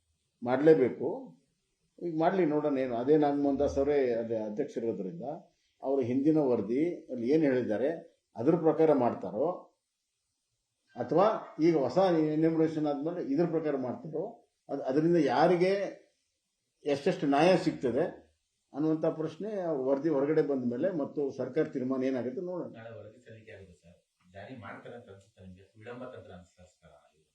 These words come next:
Speaker 1: ಅಲ್ಲ, ಇದುವರೆಗೂ ಆ ಸಮುದಾಯ ಯಾಕೆ ಸ್ಟ್ರೈಕ್ ಮಾಡ್ತಾ ಇದ್ದಾರೆ ಈ ಆಯೋಗ ಆದ್ಮೇಲೆನೂ ಕೂಡ ಆ ಸಮುದಾಯಕ್ಕೆ ವಿಶ್ವಾಸ ಇಲ್ಲ.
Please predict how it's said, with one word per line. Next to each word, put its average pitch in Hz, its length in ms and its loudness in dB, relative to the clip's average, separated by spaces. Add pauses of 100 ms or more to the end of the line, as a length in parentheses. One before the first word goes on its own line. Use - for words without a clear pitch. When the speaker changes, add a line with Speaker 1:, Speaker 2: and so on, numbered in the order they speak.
(540)
Speaker 1:
ಅಲ್ಲ, 151 100 0
ಇದುವರೆಗೂ 170 880 0 (680)
ಆ 120 80 -8
ಸಮುದಾಯ 156 420 4
ಯಾಕೆ 160 160 4
ಸ್ಟ್ರೈಕ್ 160 300 0
ಮಾಡ್ತಾ 156 240 -2
ಇದ್ದಾರೆ 156 420 2
ಈ 147 380 -2
ಆಯೋಗ 131 420 2
ಆದ್ಮೇಲೆನೂ 127 500 -4
ಕೂಡ 117 160 -10 (420)
ಆ 135 60 -10
ಸಮುದಾಯಕ್ಕೆ 165 520 -2
ವಿಶ್ವಾಸ 147 300 -8
ಇಲ್ಲ. 98 340 -12